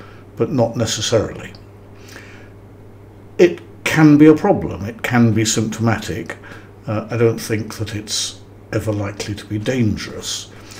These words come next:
um, but it, it can be symptomatic and it can cause people, uh, anxiety.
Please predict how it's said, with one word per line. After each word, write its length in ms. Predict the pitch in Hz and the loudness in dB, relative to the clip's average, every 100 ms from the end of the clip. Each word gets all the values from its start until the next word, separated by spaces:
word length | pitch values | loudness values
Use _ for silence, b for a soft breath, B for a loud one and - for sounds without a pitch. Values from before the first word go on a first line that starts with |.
| B - | B -10
um, 300 | 107 104 104 - | -4 -4 -4 -4
but 120 | 110 | 0
it, 240 | 110 110 - | 0 -2 -6
it 280 | 110 - | -6 -6
can 280 | - 147 117 | -6 2 2
be 120 | 104 | 2
symptomatic 760 | 107 107 98 - 104 98 98 95 | 0 -4 -6 -6 -8 -6 -8 -6
and 80 | 104 | -6
it 100 | 107 | -6
can 260 | 101 95 95 | -8 -8 -10
cause 300 | - 90 - | -10 -10 -12
people, 520 | - 82 - 80 76 - B B B B - | -12 -14 -12 -12 -12 -16 B B B B -14
uh, 200 | 95 85 82 | -12 -12 -12
anxiety. 760 | 90 85 101 85 82 80 73 | -12 -8 -8 -8 -10 -14 -14